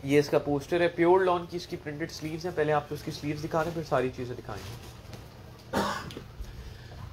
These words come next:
ये इसकी प्योर लॉन की printed sleeves हैं, ठीक है। अब आपको दिखाएंगे इसकी प्योर लॉन की printed bag।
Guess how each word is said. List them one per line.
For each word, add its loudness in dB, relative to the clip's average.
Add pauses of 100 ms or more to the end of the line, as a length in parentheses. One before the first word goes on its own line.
ये 6
इसकी 2
प्योर 6
लॉन 6
की -6
printed -2
sleeves -4
हैं, 0 (1040)
ठीक -2
है। -2 (1500)
अब 4
आपको 4
दिखाएंगे -2
इसकी -4
प्योर 4
लॉन -2
की -10
printed -6
bag। 6